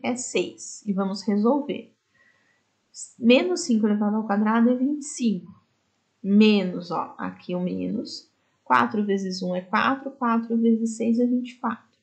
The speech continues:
Então, nós temos que o delta vale um. Como o delta é maior que zero, a equação tem duas soluções.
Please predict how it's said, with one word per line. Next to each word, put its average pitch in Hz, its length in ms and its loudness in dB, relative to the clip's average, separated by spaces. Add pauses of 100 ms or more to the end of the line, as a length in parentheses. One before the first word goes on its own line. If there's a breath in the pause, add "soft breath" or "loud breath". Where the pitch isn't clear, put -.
(420)
Então, 233 320 2
nós 262 240 2
temos 233 300 2
que - 120 -4
o 240 40 0
delta 208 360 0
vale 226 300 0
um. 254 320 2 (1600 soft breath)
Como 349 280 0
o 285 80 2
delta 196 300 2
é 196 40 0
maior 196 460 0
que 214 120 -2
zero, 202 460 2
a 208 40 2
equação 214 460 -6
tem 226 180 0
duas 311 380 -2
soluções. 339 960 -8